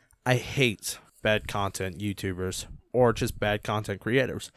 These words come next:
Am I the greatest creator in the world? Uh, no, because I've taken, like, way too long with my <laughs> Abraham Lincoln podcast, but it's coming out next Monday. Next Monday, I don't know what number date it is, but it's in April.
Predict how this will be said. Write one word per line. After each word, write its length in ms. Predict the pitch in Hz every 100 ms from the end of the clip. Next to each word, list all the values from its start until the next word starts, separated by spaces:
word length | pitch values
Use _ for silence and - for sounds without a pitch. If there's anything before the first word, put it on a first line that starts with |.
| - - _
Am 80 | 139
I 100 | 151
the 100 | 143
greatest 380 | 131 139 131 -
creator 380 | - 120 117 110
in 80 | 104
the 60 | 104
world? 380 | 127 185 185 - _ _ _ _ -
Uh, 420 | 117 110 110 107
no, 240 | 107 120
because 320 | 151 135 123 113
I've 200 | 110 -
taken, 360 | 120 117 113 107
like, 200 | 107 101
way 380 | 98 98 110 135
too 200 | - 120
long 280 | 117 117 117
with 160 | 107
my 120 | 107 110
<laughs> 0 |
Abraham 540 | - 120 101 143 117
Lincoln 260 | 120 147 170
podcast, 580 | 196 214 - 233 226 - - - _
but 240 | 139 160 -
it's 140 | 135
coming 260 | - 160 151
out 180 | 151 - _ _
next 400 | 98 117 135 -
Monday. 520 | 147 165 113 92 82 -
Next 360 | 101 139 - 156
Monday, 500 | 160 160 160 160 - _ _ _ -
I 360 | 117 117 117
don't 220 | 113 127 123
know 80 | 117
what 180 | 117
number 300 | 104 117 107
date 240 | 104 120 131
it 40 |
is, 180 | 131 131
but 120 | - 110
it's 120 | -
in 100 | 98
April. 380 | 123 139 139